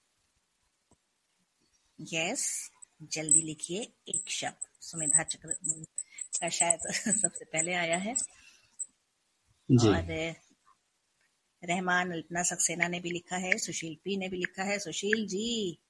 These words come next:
Speaker 1: आज भी पीछे रह गए आप। चलिए, तीसरा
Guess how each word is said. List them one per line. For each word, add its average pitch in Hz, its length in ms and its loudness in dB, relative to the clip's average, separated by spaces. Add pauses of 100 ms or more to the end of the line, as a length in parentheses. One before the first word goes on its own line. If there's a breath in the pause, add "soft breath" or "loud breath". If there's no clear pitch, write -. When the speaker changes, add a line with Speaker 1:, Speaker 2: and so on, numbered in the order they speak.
(600)
Speaker 1:
आज 220 240 0
भी 196 100 -4
पीछे 175 340 -4
रह 156 160 -2
गए 147 140 -4
आप। 113 140 -6 (720 soft breath)
चलिए, 220 220 2
तीसरा 254 680 8